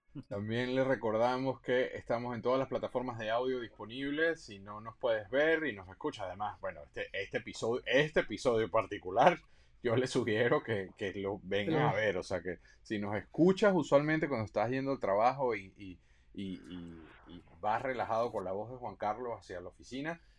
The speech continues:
Speaker 2: este te recomiendo que lo vengas a ver porque, que lo vengas a, a, a ver porque la cant-, la información visual estuvo muy cool sobre las cosas que mostró Rafael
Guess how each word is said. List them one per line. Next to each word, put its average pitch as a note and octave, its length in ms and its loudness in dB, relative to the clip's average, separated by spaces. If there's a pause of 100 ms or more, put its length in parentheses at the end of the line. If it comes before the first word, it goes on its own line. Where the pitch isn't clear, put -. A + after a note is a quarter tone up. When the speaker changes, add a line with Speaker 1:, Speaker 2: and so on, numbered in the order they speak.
(100)
Speaker 2:
este F#2+ 280 -4
te A#2 120 0
recomiendo F#2+ 520 -2
que G#2 60 -2
lo F#2 120 2
vengas G2+ 320 -2
a F#2 60 0
ver B2+ 280 4
porque, F#2+ 480 -2 (220)
que A2 80 2
lo G#2 80 2
vengas G2+ 340 0
a, F#2+ 180 2
a, F2 240 -6 (120)
a F#2 60 2
ver D#3+ 160 6
porque A2+ 200 4
la F#2+ 120 6
cant-, E2+ 240 -2
la F#2 160 4
información F#2+ 500 2
visual A2 320 6
estuvo G2+ 300 -2
muy G2 200 -4
cool A2 360 0
sobre F2+ 180 -12
las F2 160 -12
cosas F#2+ 260 -2
que A2+ 80 -2
mostró F2+ 300 -12
Rafael G2+ 600 -2